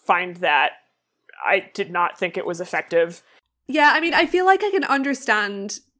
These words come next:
Speaker 2: like, the creative background of this film being written after Ari Aster had gone through a big breakup, and he was, like, clearly he's not trying to make the film about him and his girlfriend, 'cause, like, it's a female protagonist, like, a very different, like, dynamic, but it kind of felt like him,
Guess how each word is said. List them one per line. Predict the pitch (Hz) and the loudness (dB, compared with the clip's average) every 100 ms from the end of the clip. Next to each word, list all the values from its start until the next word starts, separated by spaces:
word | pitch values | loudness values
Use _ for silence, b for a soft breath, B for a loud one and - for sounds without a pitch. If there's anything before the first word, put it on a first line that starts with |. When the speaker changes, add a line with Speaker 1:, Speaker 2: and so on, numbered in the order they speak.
| _ _ _ _ | _ _ _ _
Speaker 2:
like, | - 185 190 | -2 -2 -2
the | 190 | -6
creative | - 202 208 214 - | -2 -2 -2 -4 0
background | 165 - 247 233 247 | 0 0 0 -2 -2
of | 254 | -2
this | 247 - | -4 -2
film | 233 226 214 | -2 -2 -4
being | 208 190 180 170 | -2 -4 -4 -4
written | 185 190 180 180 - _ _ _ - | -4 -4 -8 -10 -14 _ _ _ 0
after | 185 - 190 | 0 2 0
Ari | 185 185 | 4 4
Aster | 165 175 - | 2 0 -2
had | 185 | -4
gone | 190 175 175 | -2 -2 -2
through | 190 | -4
a | |
big | 170 160 - | -2 -4 -2
breakup, | 170 170 156 - | -4 0 -2 0
and | 175 | -4
he | 185 | -4
was, | 170 - | -4 -2
like, | 156 - _ - _ - | -2 -4 _ -20 _ 0
clearly | 214 180 175 | 0 2 -2
he's | 180 190 | -4 -4
not | 165 - | -4 -2
trying | 175 | -4
to | 170 | -4
make | 170 | -6
the | 185 | -4
film | 175 165 | -2 -2
about | 175 180 180 | -4 -4 -4
him | 170 | -6
and | 165 | -8
his | 185 | -6
girlfriend, | 165 - 175 151 180 | -6 -2 -4 -4 -6
'cause, | 165 131 | -8 -4
like, | 123 - b b b - | -6 -8 b b b -8
it's | 240 | -6
a | 269 | -6
female | - 247 196 | -4 -2 -2
protagonist, | - 185 170 160 - | 0 0 0 -2 -4
like, | 151 | -4
a | 170 | 0
very | 165 175 | 2 2
different, | 165 165 117 | 0 -2 -2
like, | 151 | 0
dynamic, | 175 143 156 90 | 2 4 2 0
but | - | -2
it | - | -2
kind | 196 170 | -2 -2
of | |
felt | 170 156 | 2 2
like | 143 - | 0 -2
him, | 175 165 | -4 -4